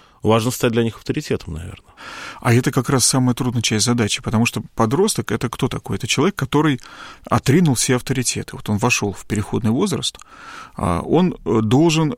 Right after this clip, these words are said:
Speaker 2: э, стать отдельной, свободно живущей личностью. Это в него Богом вложено, это нормально. Но, э, сделать это, э, по-настоящему, то есть с ответственностью, с красотой взрослого человека он не может.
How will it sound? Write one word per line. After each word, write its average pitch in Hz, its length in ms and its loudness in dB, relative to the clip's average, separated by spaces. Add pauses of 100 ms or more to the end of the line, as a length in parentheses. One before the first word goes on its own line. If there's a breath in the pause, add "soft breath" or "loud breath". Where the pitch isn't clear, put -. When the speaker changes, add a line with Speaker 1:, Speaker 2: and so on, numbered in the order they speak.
Speaker 2:
э, 113 200 2
стать 131 340 0
отдельной, 123 440 2
свободно 120 500 2
живущей 107 420 -2
личностью. 123 640 -4
Это 123 200 -2
в 120 80 -2
него 123 160 4
Богом 113 380 0
вложено, 104 460 -2
это 104 160 -2
нормально. 107 540 0 (760 loud breath)
Но, 127 400 4
э, 113 340 2 (220)
сделать 151 480 4
это, 127 320 0 (120)
э, 110 300 2 (400)
по-настоящему, 135 800 2
то - 100 -6
есть 101 100 0
с - 80 0
ответственностью, - 800 -2 (180)
с 120 120 -2
красотой 117 560 2
взрослого 113 640 0
человека 107 380 -2
он 139 100 4
не 131 80 4
может. 95 420 -2